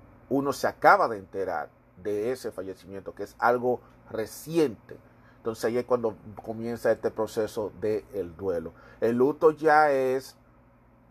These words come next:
definitivamente, como quien dice, como algo más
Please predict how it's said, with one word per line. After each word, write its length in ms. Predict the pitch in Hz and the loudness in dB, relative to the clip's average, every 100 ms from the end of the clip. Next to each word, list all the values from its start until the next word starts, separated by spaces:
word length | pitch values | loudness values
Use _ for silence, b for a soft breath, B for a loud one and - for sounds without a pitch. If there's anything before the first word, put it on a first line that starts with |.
| - | -10
definitivamente, 880 | 110 127 113 104 127 123 123 127 131 | -10 -10 -12 -4 -2 -2 -4 -8 -10
como 280 | - 107 101 | -10 -16 -12
quien 180 | 104 104 | -10 -10
dice, 260 | 117 127 | -8 -8
como 380 | - 110 98 104 | -6 -8 -2 -2
algo 240 | 123 127 | 2 0
más 540 | 110 113 117 123 - | 0 2 2 0 -6